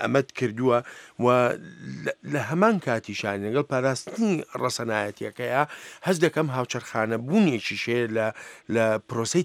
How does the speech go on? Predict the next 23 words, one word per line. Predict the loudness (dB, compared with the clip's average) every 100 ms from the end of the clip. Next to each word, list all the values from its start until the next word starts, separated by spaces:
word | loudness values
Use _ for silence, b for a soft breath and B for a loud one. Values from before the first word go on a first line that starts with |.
| 0
تابلۆ | -2 -2 -4
کێشانی | -6 -4 -6 -6 -4
توێیە | -4 -4 -6
لە | -10
خستنە | -12 -8 -4 -2
ڕووی، | 2 0 0 B B B 0
ئێ، | 2 2 0 -6 -4
تابلۆکانتە. | 0 2 0 -2 -4 -6 -8 -4
ئەمە | -4 -2
کارێکی | -2 -4 -6 -10 -6
قورس | -4 -4 -2
نییە | -2 -2
بۆ | -6
تۆ | -6 -6
لە | -6
یەک | -6 -6
کاتدا | -8 -6 -4 -4 B B B -4
بتەوێ، | -2 0 2 0 -2 -4
ئێ، | -4 -4 0
هەم | 0 2
هاوچەرخانە | 0 0 -6 -2 -2 0 -2
بیر | -6 -4
بکەیتەوە، | -4 -4 -2 0